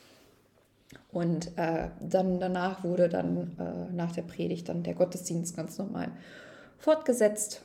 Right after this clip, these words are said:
und, äh, die Jugendlichen haben sich wieder hingesetzt und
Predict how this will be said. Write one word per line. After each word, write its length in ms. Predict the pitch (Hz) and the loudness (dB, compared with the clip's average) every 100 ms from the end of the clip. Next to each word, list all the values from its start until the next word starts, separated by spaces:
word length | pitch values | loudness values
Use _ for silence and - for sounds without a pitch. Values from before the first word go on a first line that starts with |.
| - | -2
und, 500 | 190 175 170 - - | 0 0 0 -4 -2
äh, 180 | 180 170 | 0 2
die 120 | 175 | 2
Jugendlichen 480 | 170 170 170 170 165 | 2 0 -4 -6 -6
haben 80 | 165 | -6
sich 160 | 170 | -6
wieder 160 | 170 170 | -4 -2
hingesetzt 760 | 170 190 190 175 165 - - - | 0 0 0 0 0 -4 -12 -8
und 460 | 170 160 165 165 | -4 -2 -4 -6